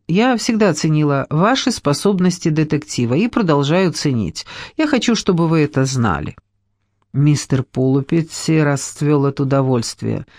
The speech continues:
«Спасибо, Ма, вы очень добры, вы моя мать,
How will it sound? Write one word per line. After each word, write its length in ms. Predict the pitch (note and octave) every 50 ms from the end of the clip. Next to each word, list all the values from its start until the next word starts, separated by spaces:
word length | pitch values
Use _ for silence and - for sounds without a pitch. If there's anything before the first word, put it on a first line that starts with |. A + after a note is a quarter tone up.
| - - - - - - - -
«Спасибо, 920 | - - - - G#3+ G#3+ G#3 G3 - - - - G#3+ G#3+ G3+ F3 F#3 F3+
Ма, 340 | E3+ E3 D#3 D3 C#3 C3+ C3+
вы 140 | C#3+ F#3 G3+
очень 340 | G3+ G3 - - G#3 G3 F#3
добры, 500 | F#3+ F#3+ F#3+ F3+ E3 F3+ F3+ F3+ F3 D#3
вы 440 | D#3 F#3 G#3+ G#3+ G#3 F#3+ E3+ F3 - _ _ _ _ _ _ _ _
моя 360 | - - F3+ G#3+ A3+ A3 G#3+ G#3
мать, 640 | G3+ G3+ G3 F3 C#3+ A2 G2+ F#2+ - - - -